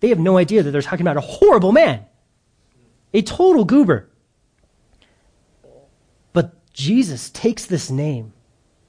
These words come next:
and, and he, he redeems it. What's going on in the story here is that John is taken to the future, and he's taken to heaven,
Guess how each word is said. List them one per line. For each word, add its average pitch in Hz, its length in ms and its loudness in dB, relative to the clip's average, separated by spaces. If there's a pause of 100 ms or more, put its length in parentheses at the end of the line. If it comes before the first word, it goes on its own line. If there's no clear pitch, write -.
(540)
and, 135 340 -4
and 135 240 -6
he, 135 420 -8 (200)
he 127 340 -12 (840)
redeems 151 800 0
it. - 420 -20 (420)
What's 196 160 0
going 220 220 2
on 208 100 2
in 180 80 0
the 160 60 -2
story 254 440 -2
here 131 380 -4 (260)
is 175 280 0
that 170 320 -4 (600)
John 170 440 0
is 156 100 -4
taken 170 340 -2
to 165 80 -12
the 160 100 -4
future, 151 360 -4
and 127 40 -2
he's 127 120 -6
taken 151 260 -4
to 180 80 -6
heaven, 123 400 -6